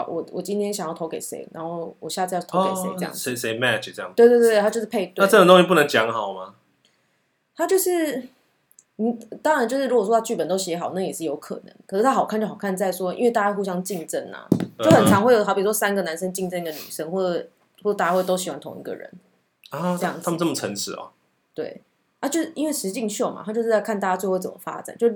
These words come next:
Speaker 1: 这是所谓的恋爱综艺啊，恋综。
Speaker 2: 不是，问题是因为他很明显的有一个奖励跟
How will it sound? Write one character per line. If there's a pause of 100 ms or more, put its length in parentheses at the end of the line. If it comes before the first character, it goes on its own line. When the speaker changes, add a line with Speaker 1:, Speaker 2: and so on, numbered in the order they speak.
(120)
Speaker 1:
这
是
所
谓
的
恋
爱
综
艺
啊，
恋
综。 (180)
Speaker 2:
不
是，
问
题
是
因
为
他
很
明
显
的
有
一
个
奖
励
跟